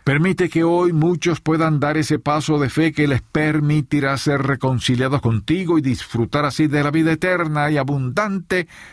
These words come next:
que ofreces a todas las personas.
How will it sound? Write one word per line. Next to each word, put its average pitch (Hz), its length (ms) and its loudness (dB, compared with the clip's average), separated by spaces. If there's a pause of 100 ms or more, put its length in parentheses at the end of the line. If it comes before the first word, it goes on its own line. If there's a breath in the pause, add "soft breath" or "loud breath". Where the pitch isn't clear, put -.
(140)
que 87 140 -4
ofreces 117 580 -2
a 110 80 0
todas 98 560 0
las 85 160 -2
personas. 65 680 -4